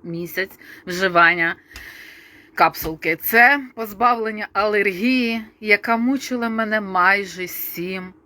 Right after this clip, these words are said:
років. Сім років алергія на косметику.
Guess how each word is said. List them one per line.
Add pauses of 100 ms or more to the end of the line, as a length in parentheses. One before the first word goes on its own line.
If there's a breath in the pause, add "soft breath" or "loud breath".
років. (160)
Сім
років
алергія
на
косметику.